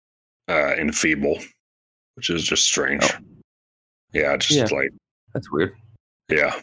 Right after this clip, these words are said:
Speaker 1: kind of makes Dreamer kind of worse, so.
Speaker 2: Yeah. But yeah,
Speaker 1: He,
Speaker 2: you should,
Speaker 1: he
Speaker 2: uh,
Speaker 1: also has Ignite, so it's like, you know.
Speaker 2: That is, that is weird.
Speaker 1: Yep. But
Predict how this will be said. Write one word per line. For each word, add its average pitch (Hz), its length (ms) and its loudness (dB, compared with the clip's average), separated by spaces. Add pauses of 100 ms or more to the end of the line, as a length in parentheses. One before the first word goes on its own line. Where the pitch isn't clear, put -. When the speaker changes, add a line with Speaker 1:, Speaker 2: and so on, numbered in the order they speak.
(140)
Speaker 1:
kind 80 160 0
of 71 260 -4 (220)
makes - 380 0
Dreamer 73 360 -2
kind - 200 -2
of 65 120 -6 (600)
worse, 73 440 0 (160)
so. - 420 -4 (1040)
Speaker 2:
Yeah. 175 500 4 (920)
But 165 100 8
yeah, 196 100 8
Speaker 1:
He, 98 220 4
Speaker 2:
you 151 60 6
should, 127 240 6
Speaker 1:
he 117 80 10
Speaker 2:
uh, 104 60 4
Speaker 1:
also 101 260 2
has 85 240 2
Ignite, 80 420 0 (300)
so 80 240 0
it's 69 160 -4
like, 67 340 0 (580)
you - 80 -6
know. - 240 -4 (180)
Speaker 2:
That 101 140 0
is, 104 220 0
that 107 140 0
is 104 140 -2
weird. 80 280 -4 (420)
Speaker 1:
Yep. - 200 0 (160)
But - 100 -20